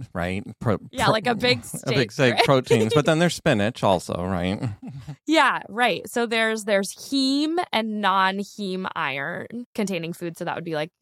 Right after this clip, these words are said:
Speaker 2: your, your meats versus your, your vegetables. So foods rich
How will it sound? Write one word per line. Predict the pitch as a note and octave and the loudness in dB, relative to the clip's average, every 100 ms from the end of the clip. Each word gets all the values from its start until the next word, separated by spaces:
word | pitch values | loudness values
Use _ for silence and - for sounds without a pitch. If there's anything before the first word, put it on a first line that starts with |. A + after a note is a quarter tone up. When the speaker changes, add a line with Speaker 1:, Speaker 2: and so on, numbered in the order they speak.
| _ | _
Speaker 2:
your, | E3+ E3 D#3+ | -8 -6 -6
your | - E3 D3+ E3 | -6 -6 -6 -4
meats | G3 G#3 - | -4 -4 -8
versus | F3 D#3 D#3+ D#3+ D#3+ | -8 -8 -8 -10 -10
your, | D#3 C#3+ C#3+ C3+ - | -8 -6 -6 -10 -14
your | - E3 | -10 -6
vegetables. | D#3+ C#3 - - F3 D4 D#4 - _ _ _ | -4 -6 -8 -8 -6 -6 -8 -16 _ _ _
So | - G#3 F#3+ - | 0 0 0 -8
foods | _ B3+ C4+ A3 | _ -6 -6 -6
rich | A3 A3+ | -6 -6